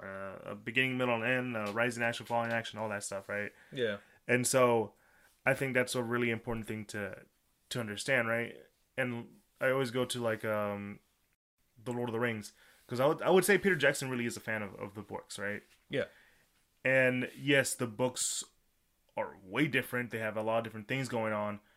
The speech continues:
Speaker 1: and stuff. But he, but you could argue that he did it in a way where it's satisfying as a movie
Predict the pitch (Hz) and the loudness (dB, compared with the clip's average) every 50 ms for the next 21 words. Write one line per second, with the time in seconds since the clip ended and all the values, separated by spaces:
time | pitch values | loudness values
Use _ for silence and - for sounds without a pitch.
0 | _ _ _ _ _ _ _ _ _ _ - 113 107 - - 110 107 110 - - | _ _ _ _ _ _ _ _ _ _ -12 -12 -10 -6 -4 -4 -4 -4 -4 -4
1 | 117 110 107 107 127 143 147 147 127 95 110 127 127 110 - 135 127 123 127 127 | -4 -4 -4 -4 -2 -2 -2 -2 -2 -6 -10 -12 -8 -6 -4 -4 -4 -4 -6 -4
2 | 123 143 127 127 135 143 147 151 135 131 127 113 120 127 123 110 120 120 120 123 | -2 0 2 4 4 4 2 2 2 2 2 2 0 -4 -4 -2 -2 -2 0 0
3 | 120 117 113 110 104 110 110 113 110 110 107 107 107 - - - 113 113 - - | -2 -2 -2 -2 -2 -2 -2 0 0 0 0 0 -2 -4 -6 -6 -8 -6 -6 -8
4 | - - - 104 98 101 107 - - 120 117 117 113 101 101 98 98 98 101 104 | -8 -6 -4 -4 -4 -4 -4 -4 -2 -2 -2 -2 -2 -6 -6 -8 -8 -8 -6 -6
5 | 110 123 147 160 156 - | -4 -4 -4 -6 -8 -12